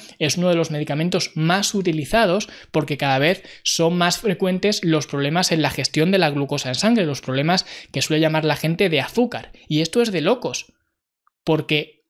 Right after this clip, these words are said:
uno de los medicamentos más vendidos, porque no hay que olvidarse de esto, cuando un medicamento se usa es porque un medicamento se vende. Por tanto, cuando algo se vende, le interesa a alguien que lo vende.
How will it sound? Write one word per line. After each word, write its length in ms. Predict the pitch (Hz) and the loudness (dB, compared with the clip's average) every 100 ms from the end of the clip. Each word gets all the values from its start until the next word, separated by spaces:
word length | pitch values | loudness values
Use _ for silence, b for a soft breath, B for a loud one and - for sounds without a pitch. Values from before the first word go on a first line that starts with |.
| - | 0
uno 220 | 175 247 | 2 4
de 80 | 247 | 4
los 360 | 233 233 - - | 2 -2 -8 -2
medicamentos 720 | 180 175 170 180 202 190 160 | 2 2 2 2 2 0 0
más 320 | 170 190 202 | 2 2 2
vendidos, 920 | 185 170 160 180 240 165 143 240 - _ _ _ _ | 2 2 2 2 2 2 0 -2 -6 _ _ _ _
porque 240 | - 131 123 | -6 -6 -4
no 60 | |
hay 60 | 143 | 0
que 60 | 185 | 2
olvidarse 400 | 175 147 139 131 | 2 2 0 0
de 120 | 170 | 0
esto, 300 | 240 135 - b b b | 0 -4 -8 b b b
cuando 280 | - 131 147 | -6 -2 2
un 60 | |
medicamento 520 | 180 185 185 180 180 | 2 2 0 0 0
se 240 | 165 170 170 | 0 2 4
usa 320 | 214 - 160 | 4 2 2
es 100 | 185 | 0
porque 260 | - 156 165 | -2 0 2
un 80 | |
medicamento 540 | 175 165 156 156 170 175 | 2 2 2 0 0 0
se 240 | - 139 | 0 0
vende. 480 | 139 214 160 120 - b b b b - | 2 2 0 -4 -12 b b b b -6
Por 160 | 135 | -2
tanto, 260 | 151 175 202 | 0 2 2
cuando 300 | 147 135 139 | 0 0 2
algo 180 | 175 208 | 2 2
se 160 | - | 2
vende, 320 | 190 220 202 | 2 4 4
le 80 | 180 | 2
interesa 540 | 151 135 135 151 180 151 | 2 0 2 2 4 4
a 20 | |
alguien 320 | 156 190 202 | 4 2 2
que 80 | 143 | 0
lo 140 | 127 | 2
vende. 400 | 214 233 135 - | 2 2 -2 -8